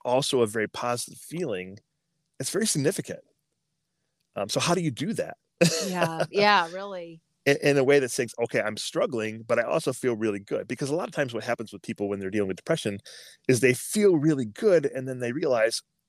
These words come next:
Speaker 1: "Oh, I may be manic," and then they start feeling really bad because they're scared about the crash. Um, where I encourage people to enjoy the feeling, but plan for the crash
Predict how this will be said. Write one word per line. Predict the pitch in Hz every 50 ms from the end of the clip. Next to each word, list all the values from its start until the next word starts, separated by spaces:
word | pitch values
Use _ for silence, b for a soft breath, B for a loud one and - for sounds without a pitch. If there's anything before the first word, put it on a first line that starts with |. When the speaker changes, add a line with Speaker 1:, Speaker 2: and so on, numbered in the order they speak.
| _ _ -
Speaker 1:
"Oh, | 113 107
I | 113 120
may | 127 117
be | 104 107
manic," | 101 117 156 165 117 110 107 - - - b b b b b b b b _ _ - -
and | 143 139
then | 139 131
they | 131
start | - - 151 -
feeling | - 139 123 117 113
really | 107 104 104 95 - _ -
bad | 175 165 151 143 135 131
because | 123 117 - - 113 -
they're | - 110 107
scared | - - - - 117 110 95
about | 87 98 92
the | -
crash. | - - - - - - - - - _ _ _ _ _ _ _ _ _ _ _ _ _ _ _ _ _ -
Um, | 98 98 92 92 92 92 - -
where | 107 107 95
I | 110 131 139
encourage | 123 113 110 - - 104 -
people | - 101 87 92 98 98 95
to | - - 101 95 92 92 92 - _ - -
enjoy | 113 110 107 113 107 107 127 143 127 104 101 - _ _ _ -
the | - 104
feeling, | - - - 127 156 143 110 92 87 87 92 101 - _ _ _ _ _ _ _ _ _ _ _ _ _ - -
but | 104 - 98 - _ -
plan | - - 127 127 120 113 95 92 95 101 _ _ _ _ _ _ _ _ _ _ _
for | 92
the | 90
crash | - - 95 - - - -